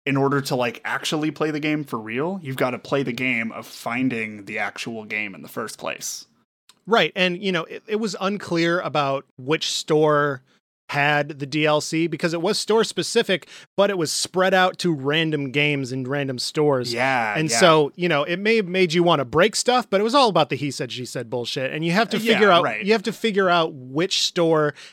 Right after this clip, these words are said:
Speaker 2: has the D L C, and you have to buy, you know, certain games. Maybe you have to buy the game, like, three, four times. It was more,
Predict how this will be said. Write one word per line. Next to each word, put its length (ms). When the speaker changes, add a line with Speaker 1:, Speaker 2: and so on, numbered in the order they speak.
Speaker 2:
has 300
the 60
D 120
L 140
C, 300
and 80
you 60
have 120
to 80
buy, 320
you 260
know, 100
certain 420
games. 680
Maybe 180
you 80
have 60
to 100
buy 140
the 80
game, 160
like, 180
three, 280
four 260
times. 340
It 60
was 180
more, 500